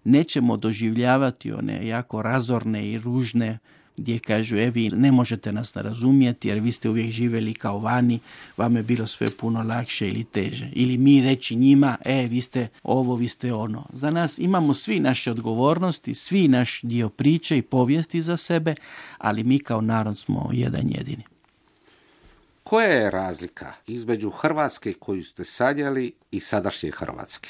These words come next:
Speaker 1: Hrvatsku koju sam ja sanjao, kao što sam rekao, to je bila percepiranja putem nekih medijacija roditelja, užeg, e,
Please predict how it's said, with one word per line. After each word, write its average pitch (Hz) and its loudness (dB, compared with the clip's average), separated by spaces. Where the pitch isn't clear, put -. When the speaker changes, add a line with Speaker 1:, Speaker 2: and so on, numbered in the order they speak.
Speaker 1:
Hrvatsku 190 -2
koju 147 6
sam 135 2
ja 151 2
sanjao, 170 0
kao 131 -2
što 127 -6
sam 127 0
rekao, 170 0
to 160 -2
je 156 2
bila 151 4
percepiranja 147 4
putem 139 2
nekih 135 0
medijacija 127 2
roditelja, 117 2
užeg, 117 0
e, 104 0